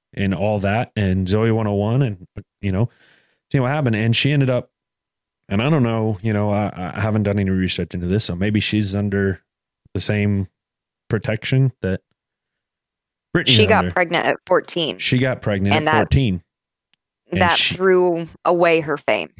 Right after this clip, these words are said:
Speaker 1: she made that choice, and she,
Speaker 2: Yes.
Speaker 1: she chose to walk away from the fame.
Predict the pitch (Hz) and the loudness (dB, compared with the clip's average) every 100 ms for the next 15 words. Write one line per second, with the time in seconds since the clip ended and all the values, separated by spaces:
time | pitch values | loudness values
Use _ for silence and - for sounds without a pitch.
0 | - - - 92 95 92 92 92 110 123 | -8 -4 -2 0 0 0 0 -2 -2 -4
1 | - 104 98 - - _ _ _ _ _ | -2 0 -2 -6 -14 _ _ _ _ _
2 | _ _ - 90 165 170 175 - - - | _ _ -6 -2 0 0 -2 -8 -12 -20
3 | _ _ _ _ _ _ _ _ - - | _ _ _ _ _ _ _ _ -4 -2
4 | 92 - 101 95 - - 95 95 - 95 | 0 0 2 2 0 -2 -2 -2 -2 -4
5 | - 98 98 76 - | -4 -6 -4 -6 -8